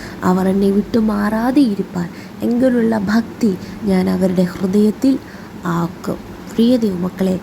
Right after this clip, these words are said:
ഇവിടെ കർത്താവ് നമ്മോട് ചെയ്യുന്ന ഒരു ശാശ്വത നിയമത്തെക്കുറിച്ച് നമുക്ക് കാണുവാൻ കഴിയും. കർത്താവ്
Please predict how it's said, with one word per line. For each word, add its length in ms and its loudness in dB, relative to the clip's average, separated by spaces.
ഇവിടെ 240 2
കർത്താവ് 460 -2
നമ്മോട് 520 0
ചെയ്യുന്ന 440 2
ഒരു 120 4
ശാശ്വത 840 0
നിയമത്തെക്കുറിച്ച് 960 -2
നമുക്ക് 320 2
കാണുവാൻ 420 0
കഴിയും. 280 0
കർത്താവ് 340 -2